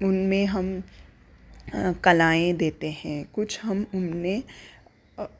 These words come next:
नई तरीके सिखाते हैं और फिर वो किस तरीके से बन जाते हैं, वही ज्ञान और वही संस्कार जो हम उन्हें देते हैं, बड़े होके वो वैसे ही बन जाते हैं।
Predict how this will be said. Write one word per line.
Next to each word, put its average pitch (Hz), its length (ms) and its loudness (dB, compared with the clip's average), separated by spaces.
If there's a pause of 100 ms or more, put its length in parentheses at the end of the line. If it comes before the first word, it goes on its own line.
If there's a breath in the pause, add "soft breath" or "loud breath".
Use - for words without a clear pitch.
(200)
नई 180 640 2
तरीके 165 500 2
सिखाते - 540 -6
हैं - 280 -10 (160)
और 196 100 0
फिर 196 300 4
वो 202 340 -2 (180)
किस 226 260 -4
तरीके 208 380 -2
से 214 160 -4
बन 190 260 -2
जाते 196 340 -4
हैं, 233 180 -6 (440 loud breath)
वही 196 340 4
ज्ञान 151 600 0
और 170 140 0
वही 180 300 0
संस्कार 156 680 0
जो 160 220 -2
हम 185 320 0
उन्हें 170 280 2
देते 147 280 -4
हैं, 180 220 -8 (420 loud breath)
बड़े 220 300 8
होके 196 400 -4
वो 214 200 -4
वैसे 170 400 -4
ही 220 220 -2
बन 156 240 0
जाते - 340 -10
हैं। 185 280 -12